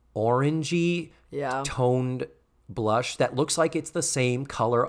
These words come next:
Speaker 1: on all of them.
Speaker 2: Yeah, yeah.
Speaker 1: And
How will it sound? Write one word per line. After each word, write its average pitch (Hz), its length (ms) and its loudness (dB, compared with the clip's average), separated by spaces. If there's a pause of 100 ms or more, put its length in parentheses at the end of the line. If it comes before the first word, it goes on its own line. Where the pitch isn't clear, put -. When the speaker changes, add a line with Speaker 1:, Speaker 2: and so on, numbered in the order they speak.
Speaker 1:
on 104 220 0
all 117 380 0
of 92 140 0
them. 85 360 -6
Speaker 2:
Yeah, 151 240 -6
yeah. 151 320 -10 (120)
Speaker 1:
And 127 380 0